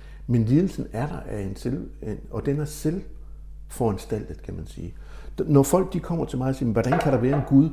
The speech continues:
når, når verden ser ud, som den gør? Hvorfor, når folk, de dø-, dør i Afrika?" og så videre.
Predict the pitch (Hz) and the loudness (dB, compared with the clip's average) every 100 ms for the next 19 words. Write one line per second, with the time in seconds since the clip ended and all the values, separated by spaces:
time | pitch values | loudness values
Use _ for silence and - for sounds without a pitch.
0 | - - - 110 104 95 104 113 104 95 | -2 -12 -4 0 2 0 -2 -4 -2 0
1 | 101 120 - - 113 120 113 104 107 107 | 0 0 -2 -4 -4 -2 -6 -6 -4 -2
2 | 101 127 - 110 95 90 - 120 - - | 0 -2 -2 -4 -4 -6 -4 -4 -4 -8
3 | 104 - - 92 - 123 131 92 101 107 | -8 -8 -10 -10 -6 -2 0 0 -2 -4
4 | - - - 104 - 73 - - - | -6 -8 -4 -4 -4 -6 -8 -10 -8